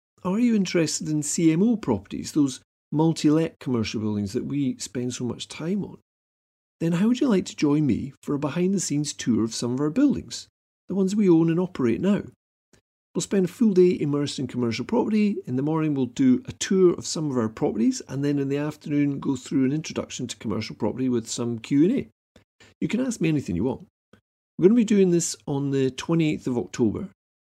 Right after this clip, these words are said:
Now, it is an in-person event, so you will need to be able to travel to meet us. And numbers will naturally be very limited on this because we're gonna be going around live sites,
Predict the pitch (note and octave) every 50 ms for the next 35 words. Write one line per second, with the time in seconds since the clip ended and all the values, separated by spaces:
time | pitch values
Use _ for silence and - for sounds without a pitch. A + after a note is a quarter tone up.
0 | _ - - C3+ C3+ - - - G3 F3+ - G3 F3 E3+ - - - F3 E3+ F3
1 | E3 D#3 D3+ D#3+ D3+ - - D#3 D3 C#3+ D3+ E3 F#3+ - - - - - D3 C#3
2 | C#3 B2+ D#3 D#3+ D#3+ D#3 D3+ D3+ D3 - - D3 D3 C3 B2+ - C3 - - C3+
3 | B2+ C3 C#3 - D3+ D3+ E3 D#3+ - - - - C#3 - - - - _ _ _
4 | _ _ _ _ _ _ _ - C#3+ D3 D#3 E3+ F#3 G3 F#3 E3 - - D3 C#3
5 | C#3 C#3+ D3 C3 - - - - B2+ B2 B2+ C3+ C3+ C3 C3 B2+ A#2 A#2 A2 -
6 | A2+ G#2 A2 G#2+ G#2 G#2 G2+ - - A2+ - _ - - - - - C#3 C#3+ C#3
7 | - - B2+ A#2+ C#3 C#3 C3 C3 B2 B2 A#2+ A#2 A2+ A2+ A2+ A2 A2 A2 G#2+ -
8 | - - A2+ A#2 A#2 B2+ C#3+ D3 C#3+ - - - A2 A2+ - - - - - -